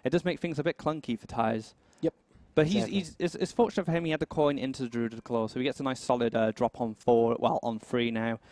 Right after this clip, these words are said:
Speaker 1: He does have an aspirant as well to follow up. Not so great at this stage, but at least it's something.
Speaker 2: Yeah. And now the, uh, when Life, uh, pr-, sorry, when Tyze played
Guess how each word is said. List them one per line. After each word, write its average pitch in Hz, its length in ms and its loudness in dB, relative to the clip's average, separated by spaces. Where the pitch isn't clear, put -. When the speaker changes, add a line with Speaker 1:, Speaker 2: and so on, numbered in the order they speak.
Speaker 1:
He 127 80 -6
does 127 160 2
have 120 160 0
an 117 80 -4
aspirant 110 680 -2
as 110 160 -8
well 110 460 0
to 117 100 -10
follow 110 260 0
up. 120 60 -4
Not - 180 -12
so 127 300 -2
great 120 400 -2
at 117 100 -4
this - 340 -8
stage, 175 320 -2
but 156 120 6
at 160 100 0
least 220 160 2
it's - 100 -10
something. - 480 -8
Speaker 2:
Yeah. 226 100 -14
And 170 140 -2
now 240 160 2
the, 233 160 -2
uh, 139 160 -2
when 147 220 -2
Life, 170 240 0
uh, 131 140 0
pr-, - 220 -14
sorry, 107 260 -8
when 131 240 -6
Tyze 185 360 -6
played 165 380 -2